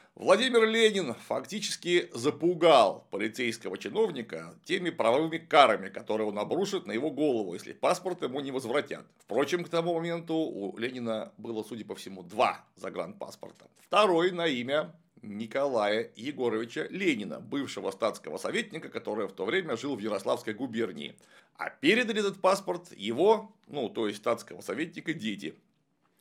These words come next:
Ольга Николаевна и Сергей Николаевич. Первая была знакома с Надеждой Крупской, а ее брат знал Ильича по личным встречам и по литературным работам, в том числе по фундаментальному труду «Развитие капитализма в России».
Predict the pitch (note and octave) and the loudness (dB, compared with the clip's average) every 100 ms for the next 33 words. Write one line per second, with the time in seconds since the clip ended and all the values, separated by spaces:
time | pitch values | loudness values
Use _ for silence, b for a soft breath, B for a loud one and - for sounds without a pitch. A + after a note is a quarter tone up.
0 | - D3 - F#2 - - G3+ G3 G3 - | -2 -2 -2 -8 -6 2 2 2 -4 -8
1 | D#3+ - - F#2+ G2 A#2 C3 - G#2 G#2 | -10 -10 -8 -8 -4 -2 -2 -4 -4 -2
2 | G2 E2 - - B B F3+ A3+ A3+ A3 | 0 -4 -10 -14 B B 8 10 10 6
3 | G3 G3 E3+ F3 F#3+ F#3 F#3 - A2 E3+ | 6 2 2 0 0 0 0 -2 0 0
4 | C#3 D#3+ D3 D3+ - - G2+ - G2 G2+ | 0 -2 -2 -4 -4 -8 -4 2 4 4
5 | G2 F2+ C#3+ A3+ D3 B2+ F#3+ - F#3 D#3+ | 0 2 4 4 0 -2 -2 -2 -8 -10
6 | E3 B2 C3 - _ _ - A3 A#3 - | 2 4 4 2 _ _ 0 2 0 -4
7 | - - - D3+ - F#2+ G2 G2 - B3 | -10 -10 -14 -14 -12 -8 -8 -6 -4 -4
8 | G#3+ B2 A2+ G#2 G#2 E3 C#3+ C#3 B2+ G2 | -4 -4 -2 -4 -4 -6 -6 -2 0 0
9 | F2+ E2+ F2 G#3 B3 G3 E3+ G3 G3+ A#2 | -2 -6 0 4 4 2 -2 0 0 -2
10 | A2+ A2+ A2 G#2+ G#2+ A2+ G2+ F#2+ D#2+ D2+ | -2 -4 -6 -6 -2 0 0 -2 -10 -10
11 | F#2 G2+ C3 G#3+ B B B G#2 A2 G2 | -10 -4 0 0 B B B 2 2 0
12 | G2+ E3 D3+ - A#2 F#2+ F#2 A2+ G#2+ G#2+ | -8 -4 -4 -4 -8 -8 -6 -6 -4 -2
13 | F#2 - E2+ F2 A2 - F2 D#2+ | -2 -4 -8 -6 -6 -6 -8 -10